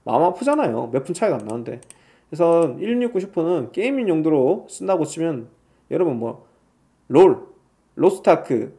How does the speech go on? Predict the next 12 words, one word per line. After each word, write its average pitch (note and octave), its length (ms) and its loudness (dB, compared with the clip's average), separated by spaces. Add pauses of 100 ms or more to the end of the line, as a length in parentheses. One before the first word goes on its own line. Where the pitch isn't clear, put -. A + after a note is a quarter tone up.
(680)
아니면 C3+ 300 -2
배그 F#3 240 6
중업, F#3 460 -2 (640)
오버워치 D3+ 560 4
이런 A3+ 200 2
거 D#4 100 4
즐길 A3+ 280 -2
때나 E3+ 360 0
요거 A#2+ 180 0
한번 A#2+ 180 -4
생각해 C#3+ 280 -4
보시고 D#3 520 -6